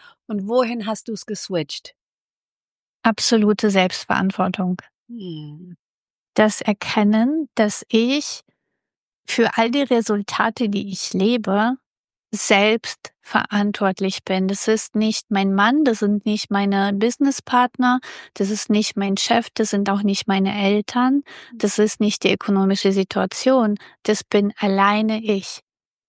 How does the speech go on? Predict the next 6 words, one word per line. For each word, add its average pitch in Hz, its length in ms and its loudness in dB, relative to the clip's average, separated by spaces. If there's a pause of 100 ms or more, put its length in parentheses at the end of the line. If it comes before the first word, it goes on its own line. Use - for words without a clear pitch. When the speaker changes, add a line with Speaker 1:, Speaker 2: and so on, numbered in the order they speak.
(300)
Speaker 2:
Ich 254 280 0
mit 240 180 0
meinen 202 300 2
Gedanken 214 760 0
und 226 180 2
meinen 220 480 2